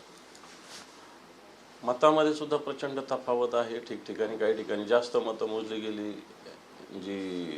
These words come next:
सतरा सीचा फॉर्म होता, याच्यामध्ये कमी आहेत, काही ठिकाणी कमी मतं मोजली गेली. आणि या सगळ्या गोष्टीचा जर विचार केला तर कुठेतरी पाणी मुरतंय. एक मनाचा पूर्णपणे,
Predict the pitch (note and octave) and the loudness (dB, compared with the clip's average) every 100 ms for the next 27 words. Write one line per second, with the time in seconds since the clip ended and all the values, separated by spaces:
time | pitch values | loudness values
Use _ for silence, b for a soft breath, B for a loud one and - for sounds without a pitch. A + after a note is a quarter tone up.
0 | C#2+ - - - - A2 A2 - G#2 A2 | -10 -16 -10 -10 -2 2 2 -2 -4 -2
1 | G#2+ G#2 G#2 F#2+ G2 F#2 F2+ F2 F2 - | 2 0 2 0 0 0 -2 -4 -4 -4
2 | G#2 A#2 A2+ A2+ - - B B B B | -2 -2 0 -2 -4 -10 B B B B
3 | - G#2+ G#2+ G#2 F2 E2 - - A#2+ C3 | -2 2 2 0 -2 -2 0 0 2 2
4 | A#2+ A#2+ A#2+ A#2 A2+ A#2+ A2+ G#2 - - | 0 -2 -2 -2 -4 -6 -8 -10 -14 -18
5 | - - B B B B B - D3 D3 | -20 -20 B B B B B -8 -2 0
6 | E3 - B2 C#3 E3+ D3+ C#3 - C#3+ D3 | 0 -2 0 0 0 -2 -6 -6 -4 -4
7 | D3+ D#3 C#3+ A#2 - A#2+ A#2 - F#2+ F2+ | -2 -2 -2 -4 -2 -2 -2 -6 -6 -4
8 | - E3 - F#3+ G3 G3+ D#3 D#3 D3+ C3 | -4 -8 -4 -2 0 2 2 2 2 0
9 | C#3 C3 B2 A#2+ C3+ D3 - - - - | 0 -2 -2 -2 -2 -2 -4 -12 -20 -20
10 | - - - - - - - B B - | -20 -20 -20 -20 -20 -20 -20 B B -6
11 | B2 C3 A2 A2+ B2+ C3 C#3+ - C3 C3+ | -4 -2 0 4 4 4 -2 -2 -2 0
12 | C3+ C3 C3 C3 A#2+ A2 | 0 0 2 2 0 0